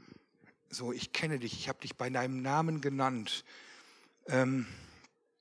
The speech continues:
Jesaja dreiundvierzig sch-, sagt Gott, "Nun spricht der Herr, der dich geschaffen hat." Jakob, und der dich gemacht hat, Israel, fürchte dich nicht, denn ich habe dich erlöst. Ich habe dich bei deinem Namen gerufen, du bist mein.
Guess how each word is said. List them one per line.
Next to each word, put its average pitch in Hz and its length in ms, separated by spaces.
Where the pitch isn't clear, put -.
Jesaja 151 560
dreiundvierzig 156 880
sch-, - 420
sagt 131 260
Gott, - 460
"Nun 151 140
spricht - 320
der 160 80
Herr, 180 300
der 143 140
dich 139 180
geschaffen 165 500
hat." - 240
Jakob, 117 540
und - 100
der 135 100
dich 156 160
gemacht 160 380
hat, 180 100
Israel, 120 480
fürchte - 720
dich 247 220
nicht, 190 420
denn 135 120
ich 139 160
habe 185 260
dich 190 200
erlöst. 160 520
Ich - 160
habe 160 200
dich 160 180
bei 123 120
deinem 131 380
Namen 208 500
gerufen, 156 640
du 147 100
bist 139 280
mein. 110 580